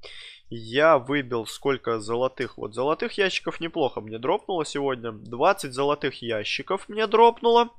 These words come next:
Ну, если судить по красочкам, фиолетовым свечением не было ни одного золотого, ни одного красного, но это, в принципе, неудивительно.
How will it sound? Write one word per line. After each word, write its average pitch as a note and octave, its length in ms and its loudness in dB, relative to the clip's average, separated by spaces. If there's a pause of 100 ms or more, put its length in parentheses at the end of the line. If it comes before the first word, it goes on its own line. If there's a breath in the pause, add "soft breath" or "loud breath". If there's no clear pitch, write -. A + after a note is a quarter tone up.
(1500 loud breath)
Ну, G3 340 2
если E3+ 480 0
судить C#3 500 -6
по C#3 140 8
красочкам, B2+ 840 2
фиолетовым C3 600 0
свечением C3 640 -6
не F#3 120 4
было C3+ 220 4
ни C3 100 -2
одного D3+ 360 2
золотого, A#2+ 680 0 (640 loud breath)
ни C3+ 200 -2
одного C#3 460 4
красного, F#3 600 4
но F3+ 160 -2
это, C#3 160 -4
в - 60 -20
принципе, B2 400 -6
неудивительно. F#3+ 840 0